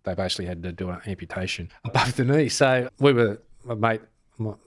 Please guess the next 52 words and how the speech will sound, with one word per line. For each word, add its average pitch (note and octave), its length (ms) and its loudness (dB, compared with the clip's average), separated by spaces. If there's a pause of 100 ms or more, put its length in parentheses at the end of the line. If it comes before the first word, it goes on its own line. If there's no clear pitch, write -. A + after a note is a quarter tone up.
(100)
Ben G#2+ 160 4
Pullen G#2+ 260 2
and F#2+ 100 0
myself F#2 640 -4
were, F#2+ 240 -2
uh, F#2 120 0
stretcher G#2 320 -2
bearers F#2+ 280 2
and F#2+ 80 -6
took G#2+ 160 -4
him F#2 120 -6
into F2+ 120 -6
the, E2+ 220 -6
um, E2+ 160 -10 (260)
took - 160 -4
him F#2+ 120 -10
into F2+ 100 -10
the E2+ 100 -16
theatre, B2 360 2
and G2 80 -4
the F2+ 60 -6
doctor A2 300 -4
said, D3+ 140 -2
"Oh, D#3 140 4
do B2 60 2
you C#3 40 6
wanna C3+ 140 4
stay A2+ 260 2
and G#2 80 0
watch G#2+ 200 -2
the A2 60 -6
procedure?" F#3 560 4 (140)
And, G#2 380 -2
uh, G#2 180 4
you B2 180 0
know, D3 120 0
sort A#2 240 -2
of F#2 60 -4
young A#2+ 280 2
and, F#2 240 -2 (160)
"Oh, - 140 2
yeah, A3+ 180 4
no D3+ 160 0
worries, F#3 200 4
that'll D3 120 4
be C3 80 2
great." - 400 -2
So C3+ 160 -4
they A#2+ 80 2
gave B2 240 2
us G#2 80 0
surgical, A#2 580 2